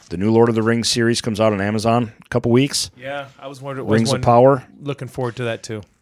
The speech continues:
Speaker 1: Two episode release, I think. Um, and of course, all the online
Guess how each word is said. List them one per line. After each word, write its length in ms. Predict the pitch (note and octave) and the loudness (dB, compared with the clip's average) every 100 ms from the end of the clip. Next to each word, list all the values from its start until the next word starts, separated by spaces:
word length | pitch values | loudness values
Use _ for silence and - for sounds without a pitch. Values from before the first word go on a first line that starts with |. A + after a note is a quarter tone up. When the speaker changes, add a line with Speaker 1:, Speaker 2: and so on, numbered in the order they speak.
| - | -10
Speaker 1:
Two 440 | - A2+ C3 C#3 | -4 0 2 0
episode 540 | - - A#2+ C3 C3 B2+ | -4 -8 -6 0 0 0
release, 400 | A#2+ B2 C3 B2+ | -2 0 -2 -4
I 80 | |
think. 420 | A2+ C3 C#3+ - - _ | -4 -2 -4 -6 -20 _
Um, 480 | - F#2+ F#2+ F#2+ F2+ _ _ _ _ _ _ _ _ | -4 0 0 -2 -8 _ _ _ _ _ _ _ _
and 80 | - | -8
of 100 | G#2 | -4
course, 320 | - A2 G2+ | 4 4 4
all 120 | G2 G#2 | 6 6
the 120 | G#2 | 6
online 540 | G#2+ G#2 G#2 G#2 G2+ | 4 2 0 0 -2